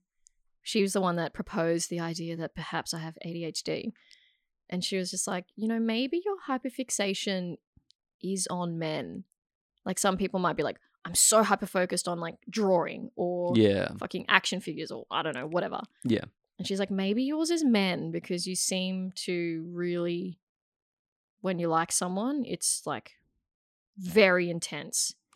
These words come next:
Speaker 1: I'm like,
Speaker 2: Yeah.
Speaker 1: "True, that is a pattern of mine.
Speaker 2: <laughs>
Speaker 1: I do agree." Hence, I'm doing certain steps to change that. <laughs> So,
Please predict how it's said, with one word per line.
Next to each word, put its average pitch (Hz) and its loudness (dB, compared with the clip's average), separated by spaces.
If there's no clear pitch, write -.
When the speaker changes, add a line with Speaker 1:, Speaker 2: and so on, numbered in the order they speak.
Speaker 1:
I'm 202 -4
like, 107 4
Speaker 2:
Yeah. 95 6
Speaker 1:
"True, 226 0
that 180 -2
is 180 -6
a 247 -4
pattern 254 -8
of 294 -6
mine. 190 -2
Speaker 2:
<laughs> 147 6
Speaker 1:
I - 12
do 175 4
agree." 202 6
Hence, 214 6
I'm 220 6
doing 208 4
certain 214 2
steps - 0
to 240 -6
change 156 -6
that. 214 0
<laughs> - -6
So, 185 4